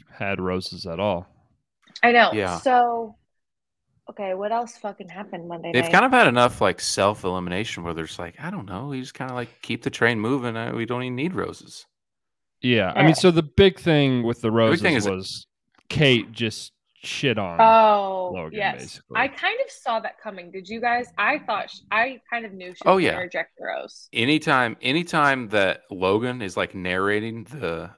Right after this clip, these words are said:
Speaker 3: the rose
Speaker 2: Yeah.
Speaker 3: ceremony, it's, you're fucked. I mean, we're, writing's on the wall. The Jaws music's playing. You're not, you're not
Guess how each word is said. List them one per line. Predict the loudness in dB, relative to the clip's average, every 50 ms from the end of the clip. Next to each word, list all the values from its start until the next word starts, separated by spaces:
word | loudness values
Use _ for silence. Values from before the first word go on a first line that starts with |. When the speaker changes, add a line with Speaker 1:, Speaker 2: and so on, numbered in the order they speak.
| _ _ _ _ _ _ _ _
Speaker 3:
the | -8 -6
rose | -4 -2 -2 0
Speaker 2:
Yeah. | 2 4
Speaker 3:
ceremony, | 4 4 2 0 -4 -6 -8 -10 _ _ _ _ _ _ _ _ _ -6
it's, | -6 -6 -6 -8 -16 -16 -12
you're | -10 -10 -10
fucked. | -10 -10 -14 -16 -18 -18 _ -12
I | -10 -8
mean, | -8 -8 -8 -6
we're, | -4 -4 -4 -4 -6 -8 -12 _ _ _ _ _ _ -20 _ _ _
writing's | -4 0 0 0 0 0 -4 -6
on | -6 -6
the | -4
wall. | -2 0 0 2 2 0 0 -4 _ _ _ _ _ _ _ _ _ _ _ _ _ _ _ _ _ _ _ _ _ _ _ _ _ _ _ _ _ _ _ -14 -8
The | -8 -6
Jaws | -2 0 0 2 0 -2 -4
music's | -8 -10 -10 -10 -10 -8
playing. | -8 -6 -6 -4 -4 -6 -6 -6
You're | -6 -4 0
not, | 2 2 4 4 2 0 -4 -12
you're | -10 -8 -6
not | -2 -2 -2 -2 -2